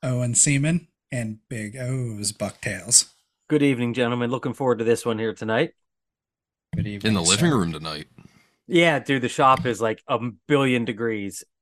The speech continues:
Speaker 2: And I've spent the last two days in a jury room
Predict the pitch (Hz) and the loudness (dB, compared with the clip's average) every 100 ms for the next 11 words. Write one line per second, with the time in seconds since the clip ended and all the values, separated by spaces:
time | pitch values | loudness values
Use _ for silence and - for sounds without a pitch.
0 | _ - 151 139 135 123 - - - - | _ -6 -2 -2 -2 -6 -10 -20 -12 2
1 | 175 160 - 170 151 135 139 139 - 165 | 2 2 2 2 2 2 2 0 -2 0
2 | 160 147 147 147 139 - 139 127 120 107 | 2 4 4 2 -2 -2 -2 0 -2 -4
3 | 107 _ _ _ _ - 147 151 151 147 | -12 _ _ _ _ -6 0 2 2 2
4 | 156 165 165 | 2 2 0